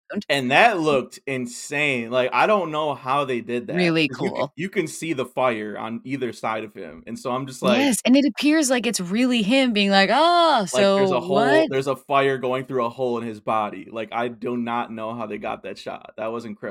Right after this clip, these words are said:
Speaker 1: It's
Speaker 2: incredible.
Speaker 1: very cool, yeah,
Speaker 2: Yeah.
Speaker 1: it's really, really cool, and that's exactly it, is that, like, once we do that shot, it's sort of like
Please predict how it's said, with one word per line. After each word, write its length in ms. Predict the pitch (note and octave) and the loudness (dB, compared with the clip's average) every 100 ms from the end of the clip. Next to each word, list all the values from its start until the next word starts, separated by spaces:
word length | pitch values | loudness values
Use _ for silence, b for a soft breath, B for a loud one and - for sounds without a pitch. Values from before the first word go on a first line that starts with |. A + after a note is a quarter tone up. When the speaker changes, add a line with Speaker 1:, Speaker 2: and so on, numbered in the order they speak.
| F#2+ | -6
Speaker 1:
It's 200 | F#3+ - | -4 -4
Speaker 2:
incredible. 60 | - | -8
Speaker 1:
very 480 | D#3+ D#3+ D#3+ C#3+ C#3+ | -8 0 2 2 -2
cool, 420 | D#3+ C3 G2+ - - | -4 -6 -6 -10 -2
yeah, 320 | F3 A2+ G#2 | 2 4 4
Speaker 2:
Yeah. 0 | |
Speaker 1:
it's 240 | G2+ D#3 | -2 -6
really, 380 | D#3+ D3+ D3+ C3+ | -10 -6 -4 -4
really 260 | C3 - G3+ | -6 -8 -8
cool, 400 | - - F#3 F#3 _ | -8 -8 -8 -10 _
and 340 | G#3+ B3 B3+ A#3 | 2 4 4 2
that's 180 | C4 C#4 | -2 -2
exactly 500 | B3 C4 B3+ B3 B3 | 2 0 0 0 2
it, 220 | C#3+ E3 | 2 0
is 100 | E3+ | -4
that, 140 | E3 | -2
like, 180 | D#3+ F3+ | -2 -2
once 300 | G#3 C#4 - | 0 0 0
we 160 | F4+ E4 | -2 -2
do 360 | G3 G#3 G#3+ | 0 2 2
that 360 | E3+ E3+ D#3 - | 4 2 2 -2
shot, 600 | - D3 B2+ B2 A#2+ A#2+ _ | -4 0 2 2 0 -2 _
it's 220 | D#3 D3 - | -8 -4 -4
sort 180 | E3 D3 | -2 -4
of 140 | C#3+ | -2
like 520 | D3+ C#3+ C#3 C3+ - | 0 0 0 -4 -12